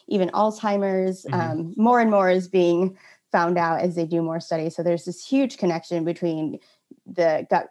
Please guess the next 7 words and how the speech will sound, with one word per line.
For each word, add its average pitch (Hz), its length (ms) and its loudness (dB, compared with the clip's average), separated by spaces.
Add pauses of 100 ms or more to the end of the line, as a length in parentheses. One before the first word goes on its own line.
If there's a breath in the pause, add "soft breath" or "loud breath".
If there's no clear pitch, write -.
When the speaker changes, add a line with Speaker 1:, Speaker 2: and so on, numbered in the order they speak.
Speaker 1:
composition 160 680 -6
and 151 320 -6
your 135 100 -4
health. 156 340 -12 (1000 loud breath)
Speaker 2:
Yeah, 160 300 2
what 135 320 2
originally, 143 840 0